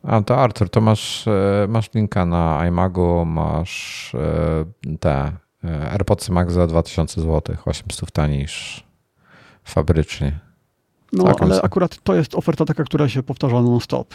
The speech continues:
Speaker 2: i ona jest nawet przed Czarnym Piątkiem, zdarzało
Speaker 1: Tak,
Speaker 2: się za
Speaker 1: tak, tak.
Speaker 2: tysiąc osiemset gdzieś, a na polskim Amazonie za dwa tysiące do dwa tysiące sto w zależności od koloru.
Speaker 1: E, słuchaj, powiem ci tak, jest, e, dwuteru-, e, dziewięćset siedemdziesiąt EVO Plus, czyli taki jak mam, dwuterówka za sto dziewięćdziesiąt euro.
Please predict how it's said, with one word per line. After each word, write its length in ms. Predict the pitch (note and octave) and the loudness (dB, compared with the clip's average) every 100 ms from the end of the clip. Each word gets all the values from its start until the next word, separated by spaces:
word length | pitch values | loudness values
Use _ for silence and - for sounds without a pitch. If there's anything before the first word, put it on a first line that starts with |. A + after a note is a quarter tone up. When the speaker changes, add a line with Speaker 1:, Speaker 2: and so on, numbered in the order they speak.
| - | -6
Speaker 2:
i 160 | D3+ D3 | -2 2
ona 180 | C#3+ | 4
jest 120 | C#3+ B2 | 2 2
nawet 280 | C#3+ C3+ | 2 0
przed 240 | - - - | -4 -14 -6
Czarnym 260 | D3+ C3+ | 0 0
Piątkiem, 460 | C3 B2+ - C3 B2 | 2 0 0 0 2
zdarzało 280 | A#2 B2 B2 | 2 2 4
Speaker 1:
Tak, 40 | - F2+ | 6 4
Speaker 2:
się 40 | |
za 20 | |
Speaker 1:
tak, 100 | A#2 | 4
tak. 80 | A#2 | 2
Speaker 2:
tysiąc 480 | C#3 C3 B2 A#2+ - D#3+ C#3 | 2 2 2 0 -2 -2 0
osiemset 420 | C#3+ - C#3 - C#3+ | -2 0 0 0 -2
gdzieś, 360 | C#3 E3 F3+ - - - _ | 0 2 0 -8 -20 -20 _
a 100 | D#3 | 0
na 140 | C#3 | 2
polskim 360 | C3 D3+ - C#3+ | 2 0 0 0
Amazonie 480 | - C#3+ D3 C3+ C3 | 2 2 2 2 2
za 260 | A#2+ B2 | 2 2
dwa 200 | A#2+ B2 | 0 0
tysiące 600 | B2 C3 C#3+ B2+ C3 B2+ B2+ | -2 -2 -2 0 0 2 0
do 160 | C3 | 0
dwa 140 | C3 C3 | 0 -2
tysiące 280 | - C#3+ - | -2 -2 -2
sto 160 | - | -2
w 40 | B2+ | 0
zależności 480 | B2 B2 B2+ - | 2 0 -2 -2
od 100 | - | -6
koloru. 320 | - - A#2+ - _ _ _ _ _ - - - - _ | -4 -4 -4 -8 _ _ _ _ _ -20 -20 -20 -20 _
Speaker 1:
E, 160 | - A2 | -2 -2
słuchaj, 260 | - A#2+ G2+ | 0 0 2
powiem 220 | A#2+ G#2+ | 0 0
ci 140 | - | -2
tak, 280 | - E2 - | 0 0 2
jest, 360 | G2 F#2 - A2 | 0 0 -4 0
e, 160 | G#2 | 0
dwuteru-, 680 | G2 G#2 - A2 G#2+ G#2+ A#2+ | 0 -2 0 0 2 2 2
e, 60 | A2+ | 2
dziewięćset 420 | A2 B2 A#2 G#2+ | 2 0 2 0
siedemdziesiąt 580 | - G#2 G2+ - G2 - | 0 2 2 2 -2 0
EVO 220 | G2+ G2+ | 2 2
Plus, 420 | - G#2+ F2 - | 0 2 2 0
czyli 140 | - G2+ | -4 -2
taki 240 | - - | -2 0
jak 180 | F2 - | 0 2
mam, 260 | F#2+ D#2+ | 2 2
dwuterówka 840 | F2 F#2 - F#2+ E2 - E2 E2+ G2 | 0 -2 2 2 2 0 0 2 0
za 180 | F#2 | 0
sto 340 | D#2+ - - G#2+ | -2 -4 0 -2
dziewięćdziesiąt 580 | - F#2 E2 E2+ D#2 - | 0 -2 -2 -2 -2 0
euro. 340 | D2 C#2+ - | -2 -2 -6